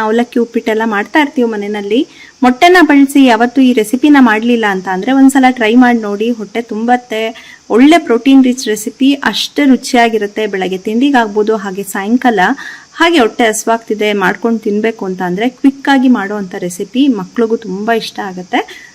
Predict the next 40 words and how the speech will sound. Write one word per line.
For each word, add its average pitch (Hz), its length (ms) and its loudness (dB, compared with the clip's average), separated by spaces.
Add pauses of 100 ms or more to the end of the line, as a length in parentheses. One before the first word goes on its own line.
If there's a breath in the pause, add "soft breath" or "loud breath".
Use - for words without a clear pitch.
(140)
So 277 60 0
ಒಂದೂವರೆ 359 520 6
ಕಪ್ 277 240 -2
ಆಗಷ್ಟು 233 420 0
ಗಟ್ಟಿ 240 260 -2
ಅವಲಕ್ಕಿನ 214 420 -4
ತಗೊಂಡಿದೀನಿ. 190 500 -4
ಇದನ್ನ 220 380 -4
ಚೆನ್ನಾಗಿ 240 500 0
ಒಂದ್ 214 200 -2
ಎರಡ್ 202 180 -4
ಸಲ, 226 180 -8 (520 soft breath)
ಆ, 208 140 2
ನೀರ್ನಲ್ಲಿ 247 500 4
ತೊಳ್ಕೊಬೇಕು. 214 680 -2
ಈ 277 80 4
ತರ 214 240 -6
ವಾಶ್ 196 400 0
ಮಾಡಾದ್ಮೇಲೆ 214 1000 -2 (100)
ಒಂದ್ 269 220 6
ಕಾಲ್ 269 220 4
ಗಂಟೆ 269 260 6
ನೆನೆ 226 300 2
ಇಟ್ಕೊಳ್ಳಿ. 208 500 -4
ತುಂಬಾ 240 260 4
ಗಟ್ಟಿ 233 320 -2
ಇದ್ರೆ 240 180 0
ಒಂದ್ 254 160 4
ಕಾಲ್ 190 200 -4
ಗಂಟೆ 190 260 -10
ನೆನೆ 185 300 -6
ಇಟ್ಕೋಬೇಕು. 180 720 -6 (420 loud breath)
ಈ 269 60 6
ರೆಸಿಪಿ 285 420 4
ಮಾಡ್ಕೊಳ್ಳಿಕ್ಕೆ 240 600 4
ಇವತ್ತು 262 360 2
ಇಂಡಸ್ 247 400 4
ವ್ಯಾಲಿ 220 280 2
ಅವ್ರದ್ದು 202 280 0
ಟ್ರೈಪ್ಲೇ 220 600 0